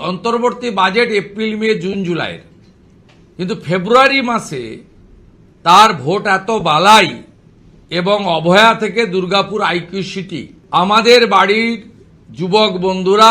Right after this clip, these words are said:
ভাইরা পেটের টানে সংসার চালানোর জন্য ভারতবর্ষের বিভিন্ন রাজ্যে তারা পড়ে আছেন, তাদের থাকা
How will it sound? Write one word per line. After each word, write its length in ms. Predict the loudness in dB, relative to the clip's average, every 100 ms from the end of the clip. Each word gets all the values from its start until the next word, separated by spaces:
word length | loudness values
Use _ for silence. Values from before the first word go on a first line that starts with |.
| 4
ভাইরা 480 | 0 -2 2 4 4 4 -6 -20 -20 -20 _ _ _ _ _ -20 -6
পেটের 400 | -6 0 0 0 -2
টানে 280 | -2 -2 -4 -8
সংসার 400 | -8 -6 -4 -4 -4
চালানোর 480 | -4 -2 -4 -6 -6
জন্য 280 | -6 -4 -2 -2 -2 -12 _ -20 _ _ _
ভারতবর্ষের 840 | -4 0 0 -2 -4 -6 -2 -2 -2 -6
বিভিন্ন 420 | -6 -6 -4 -4 -4 -2
রাজ্যে 380 | -2 -2 -4 -4 -8 -18 _ -20 _ _ _ _
তারা 280 | 0 4 8 8 8 4 -8 _ _ _ -16 -4
পড়ে 280 | 4 6 8 6
আছেন, 360 | 2 -6 -10 -14 -20 -20 _ _ _ _ _ _ _ _
তাদের 300 | -4 -2 0 -2 -4
থাকা 360 | -4 0 4